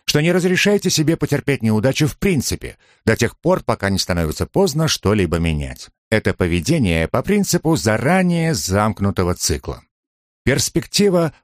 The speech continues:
провала пугает вас так, что вы не решаетесь стать активным игроком. Дэвид Бейлс и Тед Орланд рассказывают в книге «Искусство и страх»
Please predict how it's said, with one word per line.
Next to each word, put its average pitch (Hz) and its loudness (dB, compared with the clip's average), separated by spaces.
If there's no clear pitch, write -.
провала 139 0
пугает 123 0
вас 117 -2
так, 196 0
что - -2
вы 143 2
не 135 2
решаетесь 170 2
стать - -2
активным 147 0
игроком. 110 -4
Дэвид 165 2
Бейлс 107 -2
и 123 0
Тед 127 -2
Орланд 139 -2
рассказывают 160 0
в - -16
книге 160 0
«Искусство 131 0
и 92 2
страх» - -2